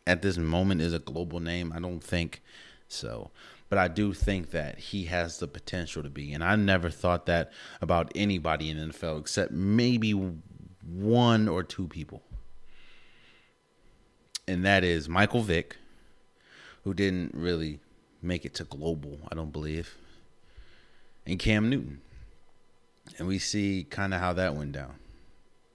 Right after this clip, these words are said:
or is going down. Patrick Mahomes, to me, has the potential to be global. Patrick Mahomes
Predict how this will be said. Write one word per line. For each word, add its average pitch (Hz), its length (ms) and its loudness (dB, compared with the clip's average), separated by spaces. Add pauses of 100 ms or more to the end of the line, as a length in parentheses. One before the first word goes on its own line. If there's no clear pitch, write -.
(220)
or 90 140 2
is 85 220 2
going 76 300 -4
down. - 260 -14 (2250)
Patrick 139 300 8
Mahomes, 123 340 8
to 123 80 4
me, 120 380 6 (140)
has 120 340 4
the 107 80 0
potential 117 500 2
to 110 80 2
be 113 200 4
global. 113 460 4 (200)
Patrick 170 400 -2
Mahomes 120 580 0